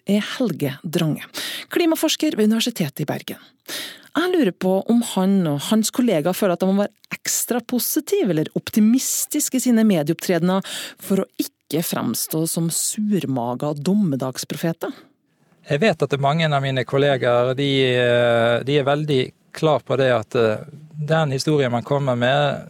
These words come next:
Speaker 2: om den er aldri så alvorlig og, eller mørk, så må man prøve å vinkle den slik at, eh,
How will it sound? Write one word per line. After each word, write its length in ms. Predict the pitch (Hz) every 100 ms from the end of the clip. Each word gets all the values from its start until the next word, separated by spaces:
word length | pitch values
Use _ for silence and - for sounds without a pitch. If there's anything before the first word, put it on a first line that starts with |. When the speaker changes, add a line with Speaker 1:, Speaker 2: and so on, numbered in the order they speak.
| -
Speaker 2:
om 140 | 143
den 180 | 147 147
er 80 | 127
aldri 220 | 143 143
så 160 | 131 120 -
alvorlig 540 | 127 127 147 135 123 147
og, 300 | 151 127 120
eller 180 | 135 120
mørk, 540 | 139 170 - - - - - - -
så 440 | - - 131 123 - -
må 140 | 135 127
man 160 | 123
prøve 240 | - 131 127
å 80 |
vinkle 320 | 117 127 - 117
den 160 | 117
slik 300 | - 123 -
at, 160 | 110 -
eh, 240 | 107 110